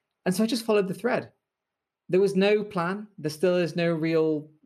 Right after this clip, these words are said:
strategy. I just kept following the thread to see who can I interview next? What, who can I talk to?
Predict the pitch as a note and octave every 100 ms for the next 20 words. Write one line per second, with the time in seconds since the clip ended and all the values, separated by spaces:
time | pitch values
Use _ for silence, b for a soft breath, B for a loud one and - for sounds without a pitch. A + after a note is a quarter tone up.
0 | - - - D#3+ - D3+ F3 D#3+ F#3 -
1 | _ F#3+ - - E3+ F3 D#3+ D3+ C#3+ F3
2 | G3+ D3+ C3 C3 C#3+ C#3 D3 D3 D3 C#3+
3 | D3 D3 F3+ G3 - - _ b b b
4 | - B2+ - D3+ C#3+ D#3+ E3+ D#3 E3 G3
5 | G3 - B2 A2